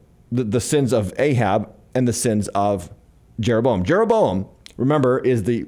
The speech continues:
the worker that was given half the kingdom, really ten tribes, while Solomon's son Rehoboam was ruining things.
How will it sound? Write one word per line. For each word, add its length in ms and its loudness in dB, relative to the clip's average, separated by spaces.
the 160 -2
worker 540 0
that 160 0
was 100 2
given 200 0
half 200 0
the 60 -2
kingdom, 380 0
really 160 0
ten 200 -2
tribes, 440 -2
while 280 0
Solomon's 720 0
son 500 0
Rehoboam 580 0
was 240 0
ruining 500 2
things. 280 -14